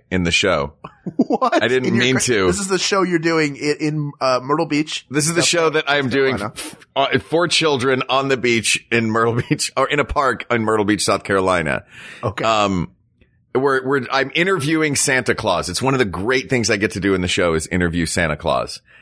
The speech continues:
Speaker 1: And I'm really nervous and excited. So, you know, I mean, it's Santa Claus and I'm interviewing him.
Speaker 2: Of course.
Speaker 1: And, uh, and I asked him how he liked Myrtle Beach. And he said, "You know, the only thing that would make Myrtle Beach any better at Christmas time is, uh, a little bit of the white snu-,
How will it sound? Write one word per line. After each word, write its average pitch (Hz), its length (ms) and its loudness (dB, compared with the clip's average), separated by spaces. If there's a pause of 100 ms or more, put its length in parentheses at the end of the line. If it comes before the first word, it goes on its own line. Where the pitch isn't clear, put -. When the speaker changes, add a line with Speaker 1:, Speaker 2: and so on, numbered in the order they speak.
Speaker 1:
And 98 180 -2
I'm 98 160 -2
really 117 280 0
nervous 107 420 0
and 101 80 0
excited. 90 480 0
So, 82 240 0
you 120 120 -2
know, 95 100 0
I 92 80 2
mean, 120 120 0
it's 120 140 0
Santa 135 200 0
Claus - 280 -2
and 73 80 0
I'm 73 100 0
interviewing 73 440 0
him. 50 120 -10 (320)
Speaker 2:
Of - 140 -12
course. 104 180 0
Speaker 1:
And, 107 140 -2
uh, 101 340 0 (360)
and 120 160 0
I 113 80 2
asked 120 180 0
him 123 80 2
how 120 140 0
he 117 60 2
liked 117 280 -2
Myrtle 117 240 0
Beach. 147 340 -2
And 95 100 0
he 104 160 0
said, 87 420 0 (200)
"You 120 140 -2
know, 139 340 0
the 127 200 0
only 147 240 0
thing 139 340 0
that 110 100 0
would 98 120 0
make 107 200 0
Myrtle 113 300 0
Beach 117 320 0
any 127 220 0
better 107 640 0 (260)
at 98 140 -2
Christmas - 400 0
time 90 460 0
is, 90 340 0
uh, 85 320 2 (260)
a 87 100 2
little 123 260 0
bit 131 180 0
of 131 60 2
the 135 80 0
white 113 320 -2
snu-, 87 260 0